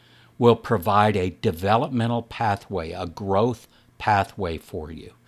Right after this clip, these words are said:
And that's key. So if you're checking out E Q assessments,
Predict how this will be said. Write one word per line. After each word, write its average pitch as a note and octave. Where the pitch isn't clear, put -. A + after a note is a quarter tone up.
And A2+
that's A#2+
key. F#2
So G#2
if -
you're A#2
checking D3
out C#3
E B2+
Q B2+
assessments, A2+